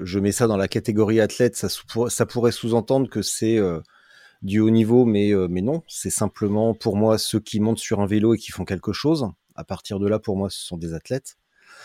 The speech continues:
Euh, là, tu fais des courses à vélo, du clergé, donc dans une dimension plutôt corporatiste, et sous l'influence de ton frère, tu vas découvrir l'ultra cette année.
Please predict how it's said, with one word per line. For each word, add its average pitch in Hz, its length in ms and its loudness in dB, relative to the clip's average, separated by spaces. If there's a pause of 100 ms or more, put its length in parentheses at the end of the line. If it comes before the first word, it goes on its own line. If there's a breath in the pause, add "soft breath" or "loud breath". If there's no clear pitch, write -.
(540 loud breath)
Euh, 104 580 2 (1800)
là, 156 160 8
tu 156 160 0
fais 135 260 4
des 117 340 4
courses - 300 -2
à 113 60 2
vélo, 143 640 6
du 113 160 -2
clergé, 117 440 0
donc 110 260 0
dans 107 160 0
une 104 200 0
dimension 101 480 0
plutôt 107 300 -4
corporatiste, 107 920 -2
et 156 220 6
sous - 380 -4
l'influence 123 520 2
de 107 80 0
ton 113 180 0
frère, 175 420 2
tu 143 400 0
vas 117 140 4
découvrir 107 500 -2
l'ultra 110 420 0
cette - 240 -4
année. 113 260 0